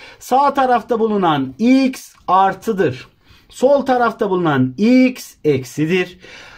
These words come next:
Aşağı tarafta bulunan y eksidir. Yukarı tarafta bulunan y artıdır. Bu koordinat sistemini unutmayın. Resmini mi alıyorsunuz? Ekran resmini mi çekiyorsunuz? Ne yapıyorsanız yapın.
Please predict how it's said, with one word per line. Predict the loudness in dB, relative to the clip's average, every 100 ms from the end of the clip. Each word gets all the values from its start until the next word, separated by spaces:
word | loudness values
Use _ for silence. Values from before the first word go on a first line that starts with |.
| -10 -2
Aşağı | -2 0 -2 0
tarafta | 0 0 -2 -2
bulunan | -2 -2 0
y | 2 2 2 0
eksidir. | -2 -4 -6 -6 -4 0 0 -2
Yukarı | -6 -2 0 0
tarafta | -2 -2 -2 -2
bulunan | 0 0 0 0 0
y | 0 2 0
artıdır. | -2 -2 -4 -6 -6 -6 -4
Bu | -4
koordinat | 0 0 0 -2 -4 -6
sistemini | -16 -12 -6 -4 -2
unutmayın. | 0 0 -2 -2 0 0
Resmini | 0 -2 -2 -2
mi | 0
alıyorsunuz? | 2 2 0
Ekran | -2 0 0
resmini | 0 -4 -6
mi | -6
çekiyorsunuz? | -6 -4 -4 -2
Ne | -2
yapıyorsanız | -2 -2 -2 -2 0
yapın. | -2 -2